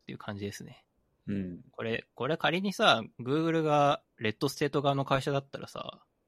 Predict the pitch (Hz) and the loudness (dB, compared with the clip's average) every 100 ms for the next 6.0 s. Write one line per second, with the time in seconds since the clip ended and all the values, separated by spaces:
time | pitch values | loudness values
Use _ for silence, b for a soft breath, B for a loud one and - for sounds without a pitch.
0 | _ 104 95 90 - - 101 113 110 _ | _ -10 -10 -10 -12 -10 -10 -8 -12 _
1 | B B 208 _ _ _ b _ _ _ | B B -14 _ _ _ b _ _ _
2 | - - 139 165 160 156 151 151 262 - | -12 -4 0 2 2 2 2 0 -4 -16
3 | - 151 147 131 175 151 107 104 - 120 | -4 -2 0 -2 -2 0 -2 -4 -2 -4
4 | _ - 104 147 131 101 110 135 131 127 | _ -10 -4 0 0 0 0 0 -2 -2
5 | 107 143 131 113 104 104 101 131 - - | -2 -2 -2 -2 -6 -6 0 2 2 0